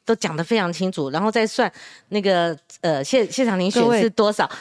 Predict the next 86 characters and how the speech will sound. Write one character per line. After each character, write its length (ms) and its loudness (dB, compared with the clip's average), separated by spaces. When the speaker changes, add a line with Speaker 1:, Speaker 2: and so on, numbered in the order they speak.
Speaker 1:
苏 180 0
贞 140 4
昌 200 2
选 200 -2
多 80 4
少， 140 4
Speaker 2:
各 60 2
位， 120 -4
Speaker 1:
你 120 2
会 100 4
不 60 2
会 60 4
觉 160 0
得 100 4
这 60 2
个 100 4
也 120 4
是 120 4
比 60 0
较 20 0
落 120 4
后？ 80 2
Speaker 2:
太 60 4
阳 60 4
花 0 -
的 0 -
人 180 4
都 120 4
三 240 2
十 100 -6
几 240 -10
岁 360 -2
了 100 -6
啊。 320 -14
Speaker 1:
<laughs> 400 -12
对， 100 -10
对， 160 -2
对。 300 -4
Speaker 2:
对， 220 2
请 260 -2
问 20 -2
Speaker 1:
我 60 6
们 140 4
都 60 -4
Speaker 2:
四 140 0
十 140 0
岁 180 4
以 60 0
下 160 2
的 100 2
人 80 2
谁 200 0
还 180 2
记 160 -2
得， 300 2
Speaker 1:
还 100 -2
记 180 -2
得 80 0
Speaker 2:
谁 160 2
还 120 4
记 60 6
得， 60 6
Speaker 1:
一 40 2
九 80 4
九 140 4
四 100 2
年 240 2
Speaker 2:
对， 100 4
Speaker 1:
黄 100 4
大 60 2
洲 60 4
内 80 2
战。 0 -
Speaker 2:
他 80 2
们 80 4
可 0 -
能 80 4
连 160 4
陈 180 2
水 140 2
扁 120 2
都 120 2
不 100 -2
认 180 2
识 220 -8
啊。 160 -8